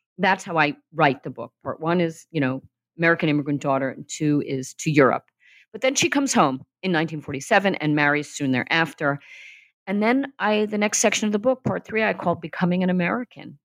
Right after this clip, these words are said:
even though, of course, she holds an American passport, but she becomes an American. Now, why do I say that? Because she goes to work for the American Jewish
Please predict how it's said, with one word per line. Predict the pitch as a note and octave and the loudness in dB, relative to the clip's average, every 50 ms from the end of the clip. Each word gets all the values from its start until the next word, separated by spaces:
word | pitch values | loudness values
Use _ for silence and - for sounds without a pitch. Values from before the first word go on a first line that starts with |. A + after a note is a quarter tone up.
| _ - | _ -12
even | F3+ D#3+ D#3 E3 | -10 -6 -4 -4
though, | D#3 | -6
of | D3+ - | -6 -8
course, | - D#3 D#3 | -12 -12 -8
she | - - D#3 | -8 -6 -6
holds | - - - F3+ E3+ D#3+ - | -6 0 6 6 6 6 4
an | D#3+ D#3+ | 2 0
American | D3+ D3 C#3 C#3+ - - D#3+ | 2 2 0 -2 -4 -6 -12
passport, | - - F#3+ G3+ - - - D#3 - | -14 -12 -10 -8 -8 -4 -4 -4 -4
but | E3+ - | -4 -4
she | - - G#3 | -4 -6 -4
becomes | E3+ G3+ G3 - - - G#3 A3 A3+ G#3+ G#3+ | -4 -6 -8 -10 -8 -4 -2 0 0 0 0
an | A3 G#3 | -2 -2
American. | F#3+ F#3 D#3+ C#3+ C3 C3 - _ _ _ _ _ _ _ _ - - _ _ | 0 2 2 2 2 0 -4 _ _ _ _ _ _ _ _ -20 -20 _ _
Now, | F3 E3+ | -8 -4
why | E3 F3 F3 F3 | 0 2 2 2
do | F3 F3+ | 2 2
I | E3+ E3+ E3+ | 0 -2 -4
say | - - - A3+ C4 C4+ | -8 -6 -4 -2 -2 0
that? | A3+ D3 - - - _ _ _ - - - - _ - | -2 -4 -8 -10 -16 _ _ _ -20 -20 -20 -20 _ -8
Because | G3 F#3 G3+ - | -4 -2 0 0
she | - G#3+ | 0 0
goes | F3+ G3+ G#3 A3+ A3+ - | 2 2 2 2 0 -2
to | - A3+ | -4 -2
work | G3 F#3 F3+ F3+ F3+ _ | 0 0 0 -2 -2 _
for | - E3+ | -6 -2
the | D#3+ D#3 | 0 0
American | D3+ D3+ D3 D3+ D#3 D#3+ E3 E3+ E3 - F3 E3+ E3 - _ | 0 0 0 0 2 2 2 0 0 -4 -6 -8 -8 -8 _
Jewish | D3 - D#3+ D3+ D3 D3 C#3+ - - | -10 -4 0 0 0 0 -2 -4 -10